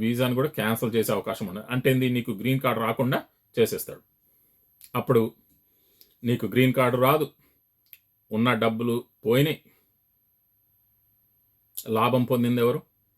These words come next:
ఆ అబ్బాయి. కాబట్టి ఇలాంటి విషయాల్లో కొంచెం జాగ్రత్తగా ఉండండి. కంపల్సరీ సెకండ్ మ్యారేజ్ అంటే కంపల్సరీ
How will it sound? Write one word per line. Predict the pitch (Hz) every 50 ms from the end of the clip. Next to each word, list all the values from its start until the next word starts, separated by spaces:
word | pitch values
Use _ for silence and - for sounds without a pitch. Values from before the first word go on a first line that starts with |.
| _ -
ఆ | - 92
అబ్బాయి. | 92 87 95 104 95 92 - _ _ _ _ _ _ -
కాబట్టి | - 90 95 107 101 101 151 147 - - _ _ _ _ _ _ _ -
ఇలాంటి | 98 98 107 110 107 98
విషయాల్లో | 104 101 - 123 113 113 117 110 -
కొంచెం | 107 98 98 92 87
జాగ్రత్తగా | 92 95 95 101 101 107 104 104 98 95
ఉండండి. | 98 98 110 104 104 104 - _ _ _ _ _ _ _ _ _ _ _ _ _ _ -
కంపల్సరీ | 110 120 135 135 135 127 139 123 117 - - 123 117 113 107 - _ _ _ _ _ _ _ _ _ -
సెకండ్ | - - 123 113 - 131 123 117
మ్యారేజ్ | 113 113 113 113 117 117 98 104 101
అంటే | 101 98 - - - - - _ _ _ _ _ _ _ _ _ _ _ _ _ -
కంపల్సరీ | 113 120 120 110 117 113 110 110 - 110 107 110 110